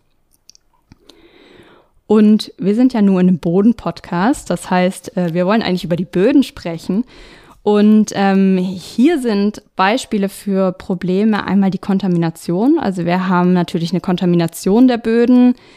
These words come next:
mit Schwermetallen. Das heißt, Teile von diesem Boden oder von diesem Substrat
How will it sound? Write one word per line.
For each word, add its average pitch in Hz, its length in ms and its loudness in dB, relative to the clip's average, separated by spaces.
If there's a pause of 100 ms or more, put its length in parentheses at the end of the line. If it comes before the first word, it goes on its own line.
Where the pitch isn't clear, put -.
(120)
mit 185 540 -4
Schwermetallen. 254 1000 0
Das - 240 -6
heißt, 185 320 -4
Teile 214 380 -2
von 202 180 -2
diesem 180 240 -2
Boden 208 520 0
oder 190 200 -2
von 185 180 0
diesem 170 220 -2
Substrat 180 680 -6